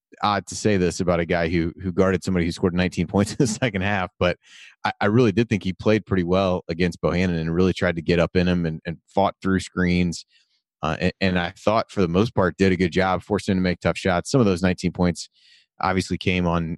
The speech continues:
on free throws down the stretch, but I thought he played so much better in the second half. But that was a stretch where it was a, you know, a shot and a defensive play that you, you kinda wish you could have had back.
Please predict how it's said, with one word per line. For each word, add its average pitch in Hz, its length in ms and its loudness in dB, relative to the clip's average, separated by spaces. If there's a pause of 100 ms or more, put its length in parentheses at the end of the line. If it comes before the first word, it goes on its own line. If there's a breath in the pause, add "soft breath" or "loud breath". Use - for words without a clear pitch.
on 85 140 -2
free 98 160 0
throws 87 300 0
down 87 180 0
the 78 80 -2
stretch, 90 460 0
but 87 80 2
I 87 80 2
thought 87 260 0
he 95 340 0
played 95 240 0
so 107 160 0
much 90 200 -2
better 92 180 2
in 87 80 0
the 82 80 -2
second 85 300 -4
half. 82 220 -4
But - 100 -12
that 98 120 2
was 85 100 -2
a 80 40 -6
stretch - 320 -2
where 85 160 2
it 82 40 -2
was 78 100 -6
a, 82 120 2 (500)
you 101 80 4
know, 90 60 4
a 80 40 -2
shot 95 280 0
and 87 60 -4
a 85 40 -2
defensive 80 400 -4
play 82 220 2
that 80 180 -2
you, 78 260 -6
you 87 100 -6
kinda 80 200 -4
wish 80 180 -2
you 78 60 -8
could 78 120 0
have 80 100 -4
had 76 140 -10
back. 78 200 0